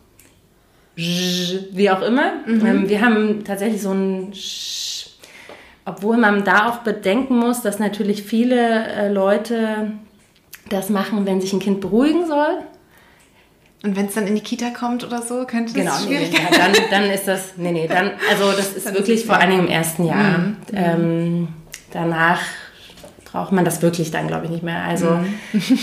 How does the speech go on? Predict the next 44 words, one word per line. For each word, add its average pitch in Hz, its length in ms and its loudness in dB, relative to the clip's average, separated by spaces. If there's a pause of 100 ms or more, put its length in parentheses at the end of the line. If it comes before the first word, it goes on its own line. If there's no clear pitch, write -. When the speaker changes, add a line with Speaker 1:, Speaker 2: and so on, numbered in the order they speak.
Speaker 2:
<laughs> - 40 -
Speaker 1:
eher 202 300 6
so, 196 220 0
wenn 185 340 2
die 190 120 0
Oma 196 260 4
das 196 160 0
Baby 208 280 4
hat 190 280 0
und 190 340 0
dann, 180 480 0
ähm, 180 220 -4
weint 190 260 4
das 233 140 -6
Kind 226 180 0
und, 180 300 -6
und 180 240 -4
die 196 60 -2
Oma 208 100 0
Speaker 2:
Mhm. 202 60 0
Speaker 1:
macht 185 160 -2
psch, - 400 -4
psch - 360 -4
und 180 100 -4
dann 175 180 -2 (380)
hab 185 100 -2
ich 220 120 0 (180)
am 196 100 0
Anfang 247 340 2
gedacht, 240 160 0 (180)
halt, 311 180 2 (500)
nicht 302 240 4
so 262 100 4
machen, 185 380 4
weil 190 260 6
dann 190 120 0
pullert 294 280 2
sie 175 120 -2
ja. 170 280 -4
Aber 254 360 2 (540)
vielleicht 220 360 -6
muss 247 180 2
sie 311 80 0
pullern. 180 480 -8